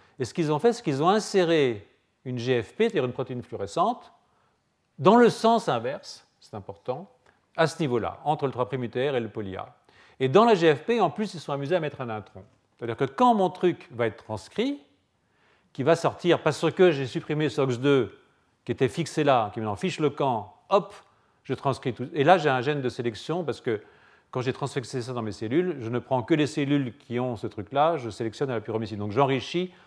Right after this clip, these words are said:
en cellules qui ont incorporé, euh, ce plasmide. Et donc vous voyez que ce qui se passe, c'est que, euh, euh, euh, je suis transcrit, j'ai mon donneur de splice ici, mon acteur de splice, et je suis ensuite donc splicé, donc je retire, je raboute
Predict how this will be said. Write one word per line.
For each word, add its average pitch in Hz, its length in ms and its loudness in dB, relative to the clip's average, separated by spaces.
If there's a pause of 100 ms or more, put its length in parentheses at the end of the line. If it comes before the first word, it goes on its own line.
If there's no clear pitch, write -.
(180)
en 123 80 -6
cellules 143 420 -2
qui 135 140 -8
ont 120 100 2
incorporé, 120 680 0
euh, 113 160 -4
ce - 100 -10
plasmide. 101 480 -8 (880)
Et 127 60 -6
donc 131 100 0
vous 147 80 2
voyez 180 180 4
que 135 200 -2 (180)
ce - 140 -10
qui 117 140 -10
se 131 60 -18
passe, 247 240 0
c'est 170 80 -6
que, 147 100 0
euh, 127 80 0 (680)
euh, 120 480 -2
euh, 113 340 -4
je 117 120 -2
suis 160 200 -2
transcrit, 233 560 -2 (640)
j'ai 123 140 -2
mon 143 180 2
donneur 160 300 6
de 139 100 2
splice 131 360 0
ici, 131 220 -6
mon 131 120 -4
acteur 127 180 -4
de 123 40 -8
splice, 226 260 2
et 156 40 2
je 156 100 0
suis 170 280 -4
ensuite 180 380 -4 (460)
donc 120 180 -6
splicé, 214 580 0 (240)
donc 117 160 -12
je 113 80 -6
retire, 127 400 0 (280)
je 127 200 -4
raboute 156 720 2